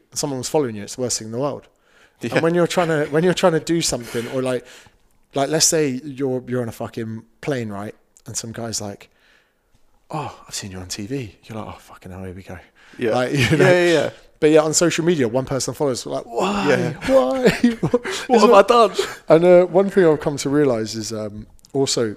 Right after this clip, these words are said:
Speaker 1: the better you do on social media, your algorithm will pick up stuff.
Speaker 2: Mm.
Speaker 1: So let's say you have a week of posting real good shit.
Speaker 2: Mm.
Speaker 1: You're gonna be all over people's news feeds and more likely to get people to unsubscribe from you.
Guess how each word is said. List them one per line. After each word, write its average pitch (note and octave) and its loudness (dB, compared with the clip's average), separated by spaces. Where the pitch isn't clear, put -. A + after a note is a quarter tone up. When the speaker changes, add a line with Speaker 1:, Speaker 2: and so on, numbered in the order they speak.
Speaker 1:
the A#2+ -6
better C#3+ -4
you E3+ -6
do B2 -4
on A2+ -8
social A2 -8
media, G#2+ -10
your A#2+ -4
algorithm A#2 -6
will G#2+ -10
pick - -12
up - -12
stuff. - -18
Speaker 2:
Mm. G#2 -12
Speaker 1:
So B2+ -6
let's D#3+ 0
say F#3+ 0
you D#3 -6
have B2+ -6
a B2 -8
week A#2 -12
of A2 -18
posting G#2+ -12
real A2+ -6
good A#2 -10
shit. - -8
Speaker 2:
Mm. G2+ -8
Speaker 1:
You're C3+ -4
gonna F#3 -2
be C#3+ -6
all B2 -4
over A#2 -4
people's A2 -10
news A#2 -10
feeds G#2 -16
and G#2+ -12
more A2+ -8
likely G#2+ -10
to - -16
get - -10
people A2 -14
to - -14
unsubscribe G#2 -12
from G2 -18
you. F#2+ -20